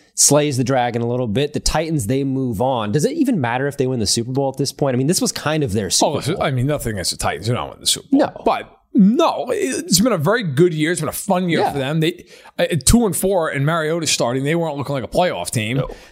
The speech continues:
Speaker 2: Then they get to the playoffs, and they've been really fun to watch. A J Brown's emerged. Derrick
Speaker 1: Mm-hmm.
Speaker 2: Henry's ridiculous.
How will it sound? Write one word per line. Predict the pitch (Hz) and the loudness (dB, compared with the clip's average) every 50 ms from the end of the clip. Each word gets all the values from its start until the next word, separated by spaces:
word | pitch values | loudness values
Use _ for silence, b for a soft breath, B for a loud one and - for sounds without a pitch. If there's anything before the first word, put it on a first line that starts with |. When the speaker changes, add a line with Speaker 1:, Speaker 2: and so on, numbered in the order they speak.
| B | B
Speaker 2:
Then | - 190 196 | 2 2 4
they | 107 202 | 4 0
get | 165 123 180 202 202 208 | 0 0 -2 -2 0 0
to | 233 | -2
the | 208 165 | -2 -2
playoffs, | - - 147 131 123 139 - - | 0 0 2 2 2 0 -2 0
and | 208 180 | 0 0
they've | 170 156 | 2 0
been | 147 156 | 0 -2
really | 143 139 160 202 208 185 | 0 2 2 2 2 0
fun | 175 - 160 147 123 | -2 -4 -4 -4 -2
to | 123 | -4
watch. | 113 107 110 110 101 104 139 - 156 | -2 -2 -2 0 0 -2 -2 0 -2
A | 139 127 | -2 0
J | 123 123 | -2 -2
Brown's | 107 - 175 196 190 180 143 | 0 2 2 2 2 0 0
emerged. | 165 165 165 160 156 147 120 - | -2 -2 0 -2 -2 -2 -2 -2
Derrick | 147 95 - 120 | -4 -4 -2 -2
Speaker 1:
Mm-hmm. | 147 | 0
Speaker 2:
Henry's | 165 165 151 135 107 104 | 0 0 -2 -2 -4 -6
ridiculous. | 110 104 - - 170 156 - 165 151 143 147 143 - - | -10 -6 -2 -2 -2 0 -2 -4 -2 0 0 0 0 -2